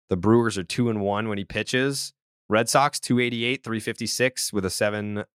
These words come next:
eighty O P S against them. So the home runs, those belong to Story and Duvall. That does not help us. But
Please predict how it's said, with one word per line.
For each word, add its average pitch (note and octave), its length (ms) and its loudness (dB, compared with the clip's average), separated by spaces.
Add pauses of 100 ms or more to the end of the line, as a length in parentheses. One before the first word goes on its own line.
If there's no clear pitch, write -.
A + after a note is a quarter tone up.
(160)
eighty A2 320 -2
O G2 160 -4
P F#2+ 200 -4
S A2 160 -2
against C3+ 340 -4
them. F3+ 220 0 (500)
So F#2 760 0 (240)
the F#2 240 2
home A#2+ 280 2
runs, A#2+ 480 0 (240)
those A2 300 4
belong G2+ 360 -4
to G2 100 -8
Story G2+ 340 0
and G2 100 -4
Duvall. F#2+ 520 -2
That F2+ 160 -4
does F2+ 160 -6
not E2+ 160 -6
help G2+ 200 0
us. C3 220 0
But D#3+ 400 2